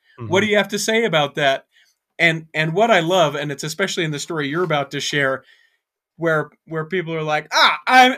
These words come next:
Speaker 1: I just thought I meant Deseret National, and I'm ju-, you know, it's just a,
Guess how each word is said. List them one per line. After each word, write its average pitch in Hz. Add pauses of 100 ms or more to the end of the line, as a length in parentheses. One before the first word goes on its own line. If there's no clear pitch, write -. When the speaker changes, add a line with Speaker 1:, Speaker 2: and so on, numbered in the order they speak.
(140)
Speaker 1:
I 269
just 262
thought 285
I -
meant 254
Deseret 269
National, 226
and 202
I'm 214
ju-, 247
you 240
know, 226
it's -
just 262
a, 254